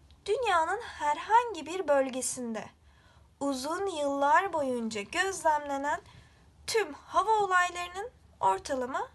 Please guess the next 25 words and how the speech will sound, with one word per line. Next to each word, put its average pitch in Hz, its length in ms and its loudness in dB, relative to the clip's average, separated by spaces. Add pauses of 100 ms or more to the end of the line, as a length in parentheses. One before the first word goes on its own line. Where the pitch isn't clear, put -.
(100)
veri 294 260 0
sonuçlarıymış. - 1000 -8 (800)
İklim 440 380 0
çeşitlerine 349 680 0
baktığımızda 262 960 2 (160)
çöl 233 260 -4
iklimi 254 420 -4
var, 247 360 0 (140)
Karadeniz 247 520 -2
iklimi 247 400 -8
var, 240 260 -2 (180)
kutup - 320 -10
iklimi, 262 540 -6 (140)
Akdeniz 294 500 2
iklimi, 233 400 -8
karasal 269 400 -4
iklim, 349 360 -10
savan 330 380 0
iklimi 233 380 -10
gibi 254 340 -6 (320)
iklim 262 380 -8
çeşitleri 285 680 -6 (260)
vardır. 214 380 -6 (880)
Peki 440 300 -4
biz 349 300 -6